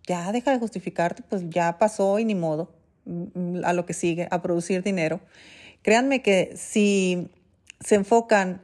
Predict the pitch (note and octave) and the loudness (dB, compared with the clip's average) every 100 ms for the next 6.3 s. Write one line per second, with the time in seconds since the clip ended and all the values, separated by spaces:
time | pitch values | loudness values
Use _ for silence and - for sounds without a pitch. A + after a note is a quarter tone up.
0 | - F#3 F#3 F3+ F3 F3+ - C4+ D4 F4 | -2 0 2 0 -2 -4 -2 0 0 -4
1 | _ _ _ _ _ _ _ _ _ _ | _ _ _ _ _ _ _ _ _ _
2 | _ - F#3+ G3 G3 G#3 A3 A3 G3 G3 | _ -4 0 2 2 2 4 2 2 2
3 | G3 F#3+ F#3+ F#3 F3+ E3+ E3+ E3 E3 E3 | 2 -2 0 -2 -2 -6 -8 -6 -6 -6
4 | E3+ D#3+ - D#3+ D3+ F3 E3+ - F#3+ - | -6 -6 -2 -2 -2 -6 -6 -8 -12 -10
5 | D#3+ - E3 F#3 F#3 D#3+ - E3 D#3+ C#3+ | -10 -10 -8 -8 -6 -8 -8 -6 -6 -6
6 | B2 - E3 | -10 -10 -12